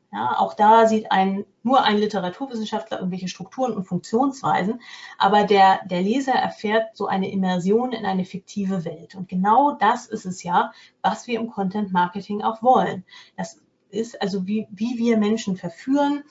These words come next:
weil sie eben in diese fiktive Welt hinein wollen, weil, weil sie das fasziniert und wir liefern ihnen dann sozusagen, äh, äh, im Nachgang die Produkte, äh, mit denen das dann irgendwie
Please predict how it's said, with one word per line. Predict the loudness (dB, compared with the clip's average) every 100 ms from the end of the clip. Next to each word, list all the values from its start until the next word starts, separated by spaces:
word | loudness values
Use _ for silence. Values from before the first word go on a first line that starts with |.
| -20 _ _ _ -20 _ -4
weil | 2 4 4
sie | 2 -2
eben | -2 -2 0
in | 0 0
diese | 0 0 -2
fiktive | -2 -8 -10 -8 -6 -2 4
Welt | 4 4 0 -8 _
hinein | -2 2 4 6 6 4 2
wollen, | -2 0 2 2 2 2
weil, | 0 0 -6 -16 -18 _ _ -4
weil | -2
sie | 0
das | -2 0
fasziniert | -2 -2 -4 0 2 2 0
und | -2
wir | 0 4 4
liefern | 4 0 2 2
ihnen | 2
dann | 2 2 0
sozusagen, | -4 -8 2 4 4 0 -6 _ _ _ _ _ -4
äh, | 0 2 0 -2
äh, | -2 -2 -2
im | 2
Nachgang | 4 4 2 0 0
die | -2 -4 -4 -8 -14 _
Produkte, | -8 -2 -2 2 6 6 4 -8
äh, | 0 0 0 -4
mit | -4 -2
denen | 0 0
das | -2 -4 -8
dann | -8 -6
irgendwie | -8 -8 -8 -8 -8